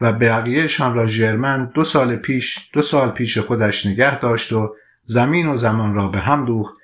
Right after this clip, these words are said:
تا برایشان ناشر پیدا کرد. سیسیلیا پولاس، خانم نقاشی که همواره به گروهمان وفادار ماند،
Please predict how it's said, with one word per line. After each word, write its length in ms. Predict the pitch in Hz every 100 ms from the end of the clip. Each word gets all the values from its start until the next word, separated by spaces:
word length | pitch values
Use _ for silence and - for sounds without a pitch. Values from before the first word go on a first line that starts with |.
| _ _ -
تا 120 | 127
برایشان 680 | 123 131 151 147 - 127 117
ناشر 360 | 104 92 135
پیدا 320 | - 71 64
کرد. 340 | - - - _ _ _ _ _ _ _ _ _ _ _
سیسیلیا 600 | - 127 - 127 120 123
پولاس، 680 | 110 123 120 135 135 - - _
خانم 440 | - 120 123 131 135
نقاشی 800 | 127 117 113 - 127 120 127
که 200 | 110 120
همواره 520 | 104 110 110 110 113 131
به 140 | 113
گروهمان 600 | 107 110 104 110 110 107
وفادار 540 | 104 104 113 107 110
ماند، 300 | 113 143 139